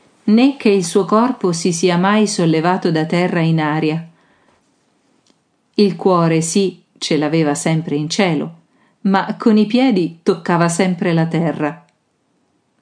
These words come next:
Semplice operaio, ha vissuto la vita che vivono i quattro quinti degli uomini, lavorando, faticando, sudando nell'umile mestiere di falegname.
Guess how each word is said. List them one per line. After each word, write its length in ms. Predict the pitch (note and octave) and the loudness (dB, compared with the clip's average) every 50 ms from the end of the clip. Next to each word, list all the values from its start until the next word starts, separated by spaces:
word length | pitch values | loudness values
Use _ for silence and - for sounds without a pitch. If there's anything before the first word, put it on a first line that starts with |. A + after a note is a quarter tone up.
| _ _ _ _ _ _ _ _ _ _ _ - - | _ _ _ _ _ _ _ _ _ _ _ -16 -10
Semplice 680 | - - - G#3 G3 F#3 E3+ G3 F#3 F3 E3+ - F#3 | -4 0 2 2 2 0 0 0 -2 -2 0 0 0
operaio, 760 | E3 D#3+ D#3+ E3+ E3 D#3+ D#3 D3+ D3 D3+ D3+ D3+ D#3+ - - _ _ _ _ _ _ _ _ | 0 0 0 0 0 0 0 0 0 -2 -2 -4 -6 -8 -12 _ _ _ _ _ _ _ _
ha 120 | - G3+ | -2 -2
vissuto 560 | F#3 F3+ G3+ G3 - - - A#3 A3 A3 A3 G3+ | 0 0 0 -2 -2 -2 -2 -2 0 0 0 0
la 160 | F#3+ F3+ F3 | 0 0 0
vita 480 | E3+ F#3 G#3 A3 A3 - F3+ D#3 D3+ | 0 2 0 0 0 -2 -4 -4 -4
che 140 | E3 - G3 | -2 -2 -2
vivono 560 | E3+ D#3+ F#3+ G3+ G3 F#3 F#3 F3 E3+ E3 D#3+ E3 | 0 0 0 0 0 0 0 0 0 0 -2 -2
i 160 | G3+ F#3+ E3+ | -2 -4 -4
quattro 460 | E3+ - A3 G#3 G#3 G#3 - F#3+ F3+ | -2 -2 -2 -2 -2 -4 -4 -6 -4
quinti 420 | E3+ - G#3 G3+ G3 F#3+ E3 - F#3+ | -4 -2 -2 -2 -2 -2 -4 -2 -2
degli 260 | E3 F3 F3 E3+ F3 | -2 0 0 0 0
uomini, 640 | E3+ E3+ E3 D3+ C#3 C#3 D3 D3+ D3+ D3+ D3 E3 - _ _ _ _ _ _ _ _ _ - | 0 0 0 0 -2 -2 -4 -2 -4 -4 -4 -6 -10 _ _ _ _ _ _ _ _ _ -6
lavorando, 840 | - E3 D#3 D3 D3+ D3 C3+ C3+ C#3+ D3 D3 D#3 D#3 E3+ - - | -4 -4 -2 -2 -2 -2 -2 -2 -2 -2 -2 -2 -2 -4 -4 -6
faticando, 920 | - - - E3+ E3 E3 D#3+ E3 F3 D#3+ D3 D3 D3+ D3+ D3+ D#3 D#3+ E3 - - _ _ _ _ | -8 -8 -6 -6 -4 -4 -4 -4 -2 -2 -2 -4 -4 -4 -4 -4 -4 -6 -8 -16 _ _ _ _
sudando 760 | - - - A3 G#3+ G3 G#3 G#3 G#3+ G#3+ G#3 F#3+ F#3 F3+ E3+ | -14 -4 0 0 2 4 4 2 2 2 2 2 0 0 0
nell'umile 720 | F#3+ F#3+ G3+ G3 G3+ G#3 A#3+ B3 A#3+ A3 G3+ F#3 F#3 F3+ | 0 0 2 2 2 2 2 2 2 2 2 2 0 0
mestiere 560 | F3 F3 E3+ E3 - - G3+ F#3+ G3 F#3+ F#3 | 0 0 -2 -2 -2 -2 0 0 2 2 0
di 140 | F3+ E3 E3 | 0 0 0
falegname. 800 | E3 - E3+ D#3+ E3 E3 E3 D#3+ D#3 C#3+ C#3 C#3 D3 D#3+ E3 - | -2 -2 -2 0 0 2 0 0 0 -2 -4 -6 -6 -8 -10 -14